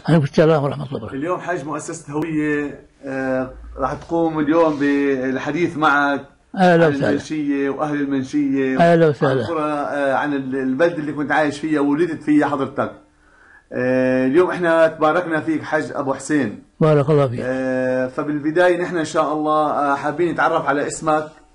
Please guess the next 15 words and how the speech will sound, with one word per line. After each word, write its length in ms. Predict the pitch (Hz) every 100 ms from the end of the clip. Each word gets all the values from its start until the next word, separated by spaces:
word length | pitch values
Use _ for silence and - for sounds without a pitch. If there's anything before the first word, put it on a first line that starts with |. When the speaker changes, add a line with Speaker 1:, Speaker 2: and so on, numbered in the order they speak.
| _ _ _ _ -
Speaker 2:
آه، 180 | 135 139
ومن 240 | 139 156
أي 180 | 180 185
بلد 520 | 175 180 170 170 - - _ _ _ _ _ _ -
ومواليدك. 840 | 139 147 151 165 170 175 131 113 -
تفضل 280 | - 170 139
يا 80 | 120
حاج. 200 | 113 107 - _
Speaker 1:
أنا 260 | 170 175 170
من 260 | 170 170
منشية 360 | 165 156 190 185
عكا، 380 | 147 151 - 127 131 _ _ _ _ -
مواليد 600 | 156 170 185 160 160 156 151
ثمانية 260 | 165 170
وثلاثين. 580 | 160 151 127 120 110 110